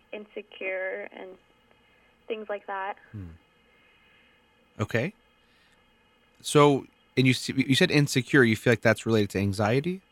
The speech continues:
Speaker 1: Yeah. I, well, I don't really know, but, I mean, per-, every time I try to, like, um, avoid social situations, and
Speaker 2: Ah.
Speaker 1: even right now when I was calling, I was, like, really nervous.
Speaker 2: Hmm.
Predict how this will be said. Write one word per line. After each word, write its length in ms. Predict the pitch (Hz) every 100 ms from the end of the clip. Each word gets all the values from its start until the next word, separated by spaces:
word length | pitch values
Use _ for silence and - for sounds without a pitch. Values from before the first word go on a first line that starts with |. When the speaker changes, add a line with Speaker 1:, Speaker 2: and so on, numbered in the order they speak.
| _ _ _ _ _ _ _ _ -
Speaker 1:
Yeah. 440 | 233 240 262 247 233 _ - _ _
I, 240 | 277 277 -
well, 260 | 294 294 -
I 140 | 262 269
don't 200 | 294 277
really 280 | 294 311 311
know, 200 | 269 233
but, 300 | 233 262 247 247
I 140 | 247
mean, 260 | 247 240 240 - - _ _ _ _ _
per-, 140 | - - _ _ -
every 200 | 254 262
time 120 | 254
I 80 | 247
try 240 | 247 254
to, 80 | 254
like, 280 | 254 240 -
um, 420 | 233 233 220 220 208 _ _ _ -
avoid 420 | 247 226 226 233 240 240
social 640 | 240 233 - 233 220 220 220 -
situations, 720 | 262 240 220 220 233 233 220
and 80 | 226
Speaker 2:
Ah. 180 | 190 -
Speaker 1:
even 260 | 247 240
right 180 | 233 226
now 180 | 226 226
when 80 | 220
I 60 |
was 100 | 220 220
calling, 320 | 233 214 214 202
I 80 |
was, 100 | 202
like, 200 | 214 214
really 300 | 214 233 240
nervous. 420 | 214 208 208 208 208 _ _
Speaker 2:
Hmm. 260 | 117 98